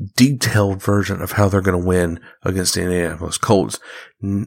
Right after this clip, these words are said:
uh, on Friday here on the Morgan Man Sports Podcast. So the Falcons had sixty-one plays for a total of three hundred sixty-seven yards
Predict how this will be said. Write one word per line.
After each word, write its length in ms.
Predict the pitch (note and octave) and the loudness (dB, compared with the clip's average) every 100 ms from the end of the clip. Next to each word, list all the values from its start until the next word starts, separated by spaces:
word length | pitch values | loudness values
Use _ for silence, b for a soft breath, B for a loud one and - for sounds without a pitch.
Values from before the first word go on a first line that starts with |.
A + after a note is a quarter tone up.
| - | -2
uh, 380 | F#2+ F2+ F2 F2+ | 0 2 0 -2
on 140 | F2+ F2 | -4 -4
Friday 580 | - B2+ A2+ G2 F#2+ - | 2 6 6 4 0 0
here 200 | G2 F2+ | 0 2
on 140 | F2 | -2
the 80 | E2+ | -2
Morgan 240 | F2 E2 | -2 -4
Man 100 | E2 | -6
Sports 280 | D#2 - - | -8 -10 -12
Podcast. 720 | - G2 F#2+ - E2 - - - _ _ _ _ _ _ _ _ _ _ _ B B B B B B B B B | -4 -4 -4 -2 -2 -2 -6 -12 _ _ _ _ _ _ _ _ _ _ _ B B B B B B B B B
So 160 | - | 6
the 60 | C#3 | 8
Falcons 360 | D#3+ E3 C#3+ - | 8 6 2 4
had 200 | B2+ G#2+ | 4 4
sixty-one 640 | - F#3 - E3 D#3 D#3 | 4 2 2 -2 2 2
plays 440 | - - B2 B2 - | 2 4 6 4 2
for 140 | G2 | -4
a 40 | |
total 380 | - B2+ A#2+ A2 | 2 6 6 6
of 100 | G2 | 2
three 180 | - A2+ | 4 4
hundred 180 | A2 G2+ | 4 0
sixty-seven 540 | - - - F2+ F2 | -2 -4 0 -2 0
yards 640 | G2 B2+ C#3+ D3+ - - | 2 6 6 6 2 -12